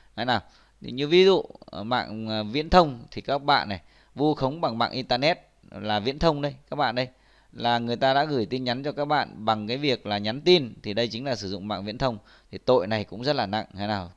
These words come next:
Cực kỳ nặng luôn. Nếu như ai mà, ừ, nhắn tin sử dụng các cái này mà vu khống các bạn, chứ không phải là lời nói đơn thuần thì tội này vô cùng nặng. Chúng ta để ý ha. Rồi.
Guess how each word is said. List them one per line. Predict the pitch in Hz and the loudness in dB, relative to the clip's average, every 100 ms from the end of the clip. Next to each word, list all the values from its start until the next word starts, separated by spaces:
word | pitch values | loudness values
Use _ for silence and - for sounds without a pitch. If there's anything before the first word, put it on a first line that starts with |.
| - | -6
Cực | 110 - | -6 -4
kỳ | 107 101 | -6 -4
nặng | 107 85 | -4 0
luôn. | 117 113 - _ _ - _ | 2 2 -2 _ _ -20 _
Nếu | - 110 | -6 -4
như | 147 143 | -2 0
ai | 127 123 | 2 2
mà, | 110 | -2
ừ, | 98 - 107 | -6 -10 -10
nhắn | 101 101 98 101 135 | -8 -6 -4 -4 -4
tin | 147 156 135 | 2 2 2
sử | 110 | -4
dụng | 101 95 | -6 -6
các | 127 | -10
cái | 127 135 143 127 120 | -6 -6 -6 -10 -8
này | 113 101 | -6 -6
mà | 98 | -6
vu | 98 113 | -6 -6
khống | 107 107 | -6 -6
các | 131 | 0
bạn, | 131 110 - - - - | 0 0 -6 -20 -20 -12
chứ | 147 | -8
không | 135 123 | -8 -6
phải | 101 | -4
là | 92 | -2
lời | 101 101 | 0 0
nói | 98 | -2
đơn | 123 117 | -2 -4
thuần | 107 113 101 85 | -2 -2 -4 -10
thì | 98 | -12
tội | - 101 64 | -6 -6 -6
này | 95 90 85 | -10 -12 -10
vô | 98 143 | -2 -2
cùng | 143 107 | -2 -4
nặng. | 113 - _ _ _ _ _ _ _ _ - | -4 -4 _ _ _ _ _ _ _ _ -16
Chúng | 92 101 | -10 -2
ta | 107 | 0
để | 98 | 0
ý | 85 101 110 | -2 -4 -2
ha. | 110 104 - - _ _ _ _ | -2 -4 -6 -20 _ _ _ _
Rồi. | 113 120 | 0 2